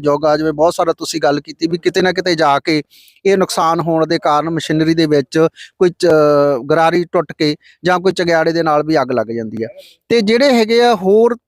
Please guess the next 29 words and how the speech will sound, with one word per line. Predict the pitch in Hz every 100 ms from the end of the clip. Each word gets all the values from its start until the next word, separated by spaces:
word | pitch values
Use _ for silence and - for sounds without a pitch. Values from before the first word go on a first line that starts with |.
| -
ਕਿਵੇਂ, | 233 233
ਕਿਸ | 240 233
ਤਰ੍ਹਾਂ | 269 254
ਦੇ | 240 226
ਜਿਹੜੇ | 220 220
ਪ੍ਰਬੰਧ | 202 190 214
ਸਰਕਾਰ | 208 208 185 175
ਨੂੰ | 185
ਕਰਨੇ | 185 180 180
ਚਾਹੀਦੇ | 185 180 202
ਆ | 208 - -
ਤਾਂ | 175 180
ਕਿ | 175 185
ਜਿਹੜੇ | 185 185
ਹੈਗੇ | 180 180
ਕਿਸਾਨਾਂ | 175 - 160 160 165 165
ਦਾ | 165 160
ਜਿਹੜਾ | 170 170
ਹੈਗਾ | 160 160 156 - - 165
ਨੁਕਸਾਨ | 165 - 170 156 170
ਨਾ |
ਹੋਵੇ | 170 175 196
ਤੇ | 208
ਉਹਨਾਂ | 208 214
ਨੂੰ | 190
ਮੁਆਵਜ਼ਾ | 156 151 156 180
ਵੀ, | 196
ਭਰਪਾਈ | - 185 - 185
ਵੀ | 190 202